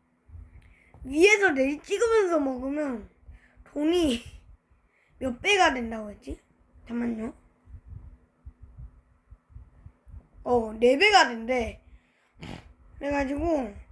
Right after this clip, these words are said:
근데 이게 무조건 플레이어로 같이 먹으면 안 되고, 무조건 이제 혼-, 아, 아, 네. 여기서 짭, 짭 이렇게 먹으면 네 배가 된대.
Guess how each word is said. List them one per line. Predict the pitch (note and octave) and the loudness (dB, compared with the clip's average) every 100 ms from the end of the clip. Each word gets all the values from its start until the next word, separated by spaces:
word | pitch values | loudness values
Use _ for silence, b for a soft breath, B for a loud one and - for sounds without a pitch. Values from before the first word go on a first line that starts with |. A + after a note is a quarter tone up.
| - b b b b b _ - | -20 b b b b b _ -6
근데 | D4+ D#4+ D#4+ | 2 4 4
이게 | C4+ C#4+ | 0 -4
무조건 | A#3+ C4+ D#4 D4 | -2 -2 -2 -2
플레이어로 | - G#4+ B4 A#4+ G#4 E4+ | 0 6 8 8 6 0
같이 | C#4+ A3+ - | -4 -8 -6
먹으면 | E4+ F4 D#4+ B3+ | -6 -4 -2 -4
안 | A3+ | -4
되고, | B3 B3+ B3+ - B B B - | -8 -6 -8 -10 B B B -10
무조건 | C4+ D#4 D4 | -4 0 0
이제 | B3+ | 0
혼-, | B3+ D#4+ F4+ - | 0 0 -2 0
아, | D#4 | -2
아, | B3+ A#3 A#3 - | 0 -6 -8 -14
네. | - - b b b b - | -20 -20 b b b b -10
여기서 | C#4 C#4 D4+ A3+ - _ - - _ _ - - _ - | -6 -2 -2 -4 -10 _ -20 -20 _ _ -20 -20 _ -2
짭, | G#3+ G#3+ - - - - _ _ _ _ _ _ - _ | 0 0 -8 -20 -20 -20 _ _ _ _ _ _ -20 _
짭 | - G4 - | 0 0 0
이렇게 | - D4+ D4 | -4 -2 2
먹으면 | C#4 C#4 D4 C4 B3 | 2 2 0 0 -4
네 | A#3 B3+ | -4 0
배가 | E4 D4 D4+ | 2 2 0
된대. | B3+ A3+ G#3+ G3+ | -4 -6 -8 -12